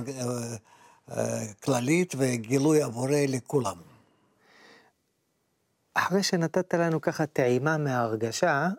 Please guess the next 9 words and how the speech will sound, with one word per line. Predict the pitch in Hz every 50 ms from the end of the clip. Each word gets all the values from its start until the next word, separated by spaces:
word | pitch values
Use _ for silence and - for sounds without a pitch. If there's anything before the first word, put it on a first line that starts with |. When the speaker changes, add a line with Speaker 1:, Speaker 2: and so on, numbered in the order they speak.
| - _ -
Speaker 2:
אני | 123 123 131 123
רוצה | 120 127 - 160 151
עכשיו | 139 - - - 151 135 143 - _ _ _ _ _ _ _ _ _ _ _ -
להתעמק | 139 135 - - 120 123 135 143 147 - - 139
בתמונה | 127 120 - - 123 120 117 113 104 101
הזאת. | 98 - - - 143
Speaker 1:
מהמם. | 135 117 101 98 104 113 120 131 143 151 147 -
Speaker 2:
מה | 131 156 196 226 233 220
הדבר | 185 139 156 151 139 135 160 185 190 190